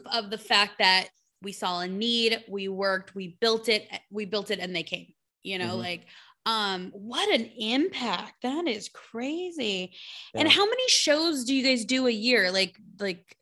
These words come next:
Speaker 1: and, and, and that might look different, but, like, in general, like, how many shows do you guys do?
Speaker 2: Yeah, in general, we, we produce five shows a year.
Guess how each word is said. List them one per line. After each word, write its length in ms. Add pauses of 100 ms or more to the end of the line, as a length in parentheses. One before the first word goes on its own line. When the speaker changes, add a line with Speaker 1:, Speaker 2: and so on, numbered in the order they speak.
(140)
Speaker 1:
and, 160
and, 260
and 360
that 100
might 160
look 160
different, 320
but, 80
like, 260
in 140
general, 300
like, 100
how 160
many 200
shows 300
do 120
you 40
guys 200
do? 240 (460)
Speaker 2:
Yeah, 160
in 100
general, 280
we, 100
we 280
produce 300
five 260
shows 220
a 20
year. 320